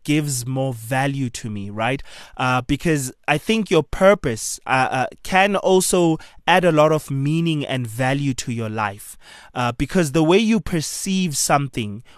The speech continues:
will really determine how you treat it. And the way that you perceive yourself, if you consider yourself as someone who is, has purpose, as someone who's not just on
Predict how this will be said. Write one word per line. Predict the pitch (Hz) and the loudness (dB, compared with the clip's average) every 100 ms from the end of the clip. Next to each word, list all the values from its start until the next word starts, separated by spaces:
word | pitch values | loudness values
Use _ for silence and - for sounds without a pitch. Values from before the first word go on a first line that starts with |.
| - | -10
will | 131 151 143 | 0 0 0
really | 131 165 208 208 | 0 2 2 2
determine | 196 170 - 175 170 160 | 0 -2 -2 0 0 0
how | 143 156 156 | -2 0 0
you | 147 123 | 0 -4
treat | - 156 143 - | -6 -8 -8 -8
it. | 95 - - - - | -10 -14 -20 -20 -4
And | 156 151 | -2 2
the | 156 | 6
way | 175 202 | 6 6
that | 202 165 | 4 2
you | 170 | -2
perceive | - 156 - 196 190 | -2 -2 0 0 0
yourself, | 151 131 - - 202 120 - | 0 0 0 4 4 4 -4
if | 151 | -8
you | 165 | -8
consider | - 170 151 208 226 | -6 -4 0 2 4
yourself | 220 180 - 180 170 | 2 0 2 2 2
as | 143 | -2
someone | - 165 170 165 151 | 0 -2 0 -2 -2
who | - 156 147 - - _ - - | 0 0 0 -4 -18 _ -8 2
is, | 165 135 - | 2 2 -4
has | 156 160 151 | 2 4 2
purpose, | 123 - 190 185 151 104 - - - - | -2 0 2 2 0 -6 -8 -14 -20 -4
as | 143 - | 0 4
someone | - 202 214 208 | 4 6 4 4
who's | 170 135 | 0 -2
not | 135 156 180 | 0 0 2
just | - 151 - | -2 -2 0
on | 147 | -2